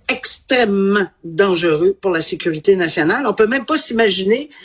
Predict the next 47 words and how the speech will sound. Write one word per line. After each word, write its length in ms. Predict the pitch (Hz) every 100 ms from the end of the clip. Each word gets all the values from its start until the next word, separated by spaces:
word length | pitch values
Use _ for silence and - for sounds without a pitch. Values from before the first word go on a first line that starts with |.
| - -
ce 100 | -
qu'il 220 | - 226
avait 200 | 202 220
comme 200 | 247 202
information. 720 | 185 165 175 170 151 170 170 -
Puis 120 | 180
tu 140 | -
sais, 60 | 311
j'ouvre 220 | 240 269
la 140 | 233 190
parenthèse, 480 | 202 180 165 269
c'est 80 | -
pas 60 | 240
la 40 |
première 340 | 226 214 202 185
fois 140 | 226
que 80 | -
j'entends 340 | 180 - 160
ça. 140 | 135 196 - - - -
J'ai 240 | 180 202 208
vu 180 | 247
des 140 | 294 240
procès 340 | 240 220 -
en 80 | 311
matière 340 | 254 - 233
de 120 | 202 175
terrorisme 720 | - 277 240 180 277 349 - - -
où 100 | 247
la 100 | 226
couronne, 640 | - 233 220 285 320 285 _ -
tout 100 | 339
le 40 | 339
monde 160 | 349
a 60 | 226
chialé 640 | - - 294 320 277 294
parce 160 | 339 -
que 80 | 214
la 80 | 170
couronne 280 | 220 269 247
a 60 |
retiré 360 | 190 196 220 208
les 140 | 254
accusations, 680 | 214 - 175 156 - 233 294 - - - - -
mais 100 | 180
c'est 100 | -
parce 180 | 226
que 120 | -